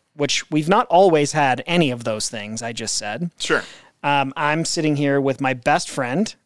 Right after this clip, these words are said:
Speaker 2: Mm-hmm.
Speaker 1: doing meaningful work.
Speaker 2: Yep.
Speaker 1: Like, this is part of our vocation, that we get to sit and have im-, like, what we think are important conversations
Speaker 2: Yep.
Speaker 1: that are gonna be helpful to people. Like, right there is, like, ten to fifteen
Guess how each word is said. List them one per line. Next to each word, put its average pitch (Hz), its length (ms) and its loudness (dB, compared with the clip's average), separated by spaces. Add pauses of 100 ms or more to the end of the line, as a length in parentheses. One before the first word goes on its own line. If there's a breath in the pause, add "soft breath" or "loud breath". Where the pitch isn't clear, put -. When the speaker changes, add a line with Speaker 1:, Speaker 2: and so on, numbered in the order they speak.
(120)
Speaker 2:
Mm-hmm. 123 80 -6
Speaker 1:
doing 139 540 2
meaningful 175 800 4
work. 131 640 -2
Speaker 2:
Yep. 123 240 -2 (300 loud breath)
Speaker 1:
Like, 135 480 -2
this 147 240 -4
is 151 140 -2
part 143 260 0
of 139 100 0
our 127 140 0
vocation, 151 760 0
that 123 140 -4
we 135 120 0
get 135 140 -2
to 123 80 -6
sit 170 320 0
and 151 100 -4
have 131 320 0 (260 soft breath)
im-, 143 160 -2 (160)
like, 131 260 -4
what 139 180 -4
we 143 140 -2
think 170 240 -6
are 143 80 -6
important 156 560 -2
conversations 139 1000 -2
Speaker 2:
Yep. 131 200 -4 (260 loud breath)
Speaker 1:
that 147 160 4
are 143 80 0
gonna 139 220 -2
be 120 100 -8
helpful 160 460 0
to 185 100 -2
people. 185 320 -2
Like, 135 160 2
right 190 260 2
there 196 200 6
is, 151 120 0
like, 127 240 -4
ten 175 280 0
to 175 80 4
fifteen 135 880 -2